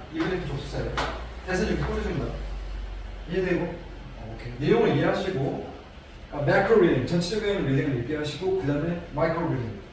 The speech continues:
문법적인 걸 체크하시면 되겠습니다. 자, 또 뭐야? 오늘 순서 설명.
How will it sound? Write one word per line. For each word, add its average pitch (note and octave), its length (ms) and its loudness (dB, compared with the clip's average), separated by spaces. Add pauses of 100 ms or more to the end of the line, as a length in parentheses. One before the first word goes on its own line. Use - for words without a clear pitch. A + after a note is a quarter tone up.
(180)
문법적인 E3+ 360 -2
걸 C3+ 80 0
체크하시면 C3+ 420 -6
되겠습니다. G2+ 360 -10 (1300)
자, C#3 140 -4
또 A#3 160 4
뭐야? C#3 140 4
오늘 B2 240 0
순서 - 360 -6
설명. F3 500 -4